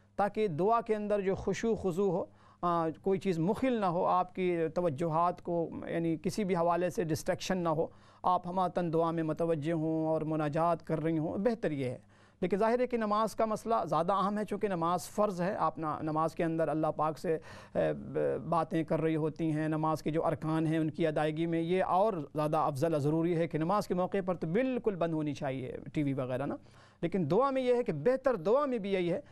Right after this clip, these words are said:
कि दुआ के मौके पर भी आवाज़ को आप कम कर दें, ताकि जाहिर है कि जब आप, अम, अ, टीवी की आवाज़ सुन रही होंगी, वहाँ कोई तकरीर कर रहा होगा या कोई बयान कर रहा होगा,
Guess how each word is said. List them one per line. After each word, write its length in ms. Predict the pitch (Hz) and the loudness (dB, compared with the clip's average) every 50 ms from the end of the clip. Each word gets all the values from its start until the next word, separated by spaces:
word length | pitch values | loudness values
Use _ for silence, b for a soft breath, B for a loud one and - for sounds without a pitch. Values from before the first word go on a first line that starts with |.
| B B B - | B B B -4
कि 80 | 180 160 | -2 0
दुआ 260 | 156 180 202 208 202 | 2 2 2 2 2
के 120 | - 202 | 0 -2
मौके 300 | 185 185 180 180 190 190 | -2 -2 -2 0 -2 -2
पर 160 | - 185 175 | 0 0 -2
भी 140 | 170 156 180 | 0 0 0
आवाज़ 320 | 175 170 175 170 170 165 - | 2 2 2 2 0 0 -2
को 120 | - 170 | -2 0
आप 200 | 165 156 135 - - - | 0 0 0 -4 -4 -4
कम 180 | 226 240 240 226 | -2 -2 0 0
कर 180 | - 196 165 | 0 0 0
दें, 180 | 151 165 196 277 - - - | 0 -2 -4 -4 -8 -8 -2
ताकि 200 | - 190 190 190 | -2 0 0 0
जाहिर 200 | 175 208 226 240 | 2 2 2 2
है 40 | 233 | 2
कि 80 | 208 214 | 2 0
जब 160 | 208 196 202 | 0 2 2
आप, 180 | 208 208 208 208 | 2 2 2 2
अम, 340 | 202 196 190 175 175 170 170 165 165 147 - - - - - - - - | 2 2 0 0 -2 -2 -2 -2 -2 -2 -4 -8 -12 -16 -18 -20 -16 -6
अ, 460 | - - 135 127 131 - - - - - | -4 -2 -2 -2 -4 -6 -8 -10 -8 -4
टीवी 220 | - 208 220 240 214 | 0 0 2 0 2
की 100 | 208 220 | 2 2
आवाज़ 260 | 196 196 202 202 202 | 2 4 2 2 2
सुन 180 | - 214 214 208 | 0 -2 0 0
रही 120 | 202 202 | 0 0
होंगी, 300 | 196 196 202 196 196 196 | 0 0 -2 -2 -2 0
वहाँ 220 | 190 185 180 190 | 0 0 0 0
कोई 140 | - 190 180 | 0 -2 -2
तकरीर 320 | - 190 180 185 185 185 170 | -2 -2 0 0 0 0 0
कर 140 | - 175 | 0 0
रहा 120 | 165 175 175 | 2 2 2
होगा 280 | 175 170 170 160 175 175 | 2 2 2 2 0 2
या 120 | 175 175 170 | 2 0 0
कोई 160 | - 180 160 | -2 -4 -2
बयान 260 | 151 165 170 180 180 | 0 0 0 0 -2
कर 160 | 165 175 165 | -2 -2 -2
रहा 120 | 160 175 175 | 0 2 2
होगा, 180 | 170 160 170 | 2 2 0